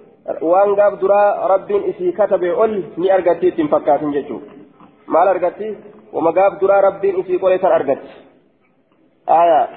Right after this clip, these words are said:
al-imaanu billahi wal yawmil aakhir. Barbaachisaadha. Wa bil qadari khayrihi wa sharrihi. Duuba, qadaratti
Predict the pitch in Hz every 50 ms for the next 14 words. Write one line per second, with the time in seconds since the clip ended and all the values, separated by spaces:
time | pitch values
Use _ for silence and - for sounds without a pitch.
0 | - - - 85 123 139 151 156 165 175 180 180 170 170 175 175 180 180 175 175
1 | 170 170 165 170 175 180 180 180 170 - - 175 175 175 - 160 131 - - -
2 | - - - - - _ - - - - - - _ _ _ - 123 143 160 156
3 | 170 175 165 170 196 185 165 180 170 165 165 156 156 160 160 170 165 160 - -
4 | 190 190 185 185 175 170 - 190 185 190 190 180 175 170 175 175 - 190 180 175
5 | 165 143 117 - - - - - - - _ _ _ _ _ _ - 123 123 156
6 | 180 185 190 190 190 175 143 - - - - - - - - _ _ _ _ _
7 | _ _ _ _ - 143 151 170 180 190 185 - - 202 196 196 -